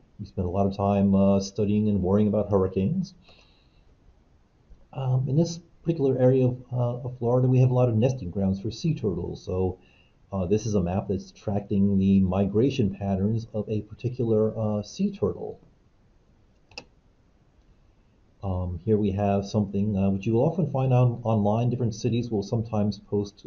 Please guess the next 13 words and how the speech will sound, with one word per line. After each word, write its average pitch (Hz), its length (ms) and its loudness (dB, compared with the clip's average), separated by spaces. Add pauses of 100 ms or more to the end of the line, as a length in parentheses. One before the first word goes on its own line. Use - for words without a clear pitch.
uh, 95 120 -2
crime 151 400 0
da-, 98 360 0
data. 90 400 0 (640)
Uh, 98 160 0
so 98 220 0
here 104 260 0
is 104 160 -2
an 95 140 2
example 98 400 2
of 87 60 -2
an 98 140 -6
online, 101 680 2